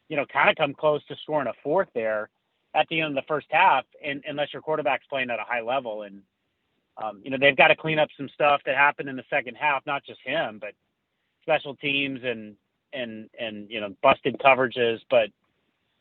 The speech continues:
he, he, I thought he really showed that he's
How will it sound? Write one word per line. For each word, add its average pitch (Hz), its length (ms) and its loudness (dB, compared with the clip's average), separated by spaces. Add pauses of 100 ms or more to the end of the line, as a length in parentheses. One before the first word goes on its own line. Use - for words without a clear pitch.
(920)
he, 190 360 6
he, 185 120 2
I 160 100 2
thought 170 160 6
he 156 160 -6
really 156 420 0 (120)
showed 156 320 6
that 131 220 -4 (640)
he's 143 260 -12